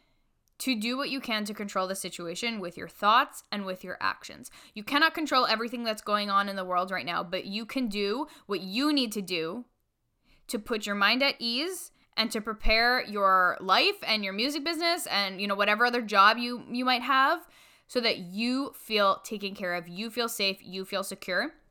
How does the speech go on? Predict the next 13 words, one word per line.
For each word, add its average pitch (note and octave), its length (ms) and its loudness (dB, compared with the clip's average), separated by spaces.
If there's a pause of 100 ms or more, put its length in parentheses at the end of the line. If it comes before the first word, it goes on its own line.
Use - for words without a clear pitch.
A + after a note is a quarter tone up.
(480)
and C4 400 6
you A#3 100 -2
are A3 180 6
radiating A3 720 0 (100)
energy, A3+ 440 0
positivity. G#3+ 1120 -2 (280)
You A#2+ 160 -2
are A3 120 8
coming A#3 340 -4
from A#3 200 -2
a G#3 60 0
place A3+ 680 -4
of G3+ 380 2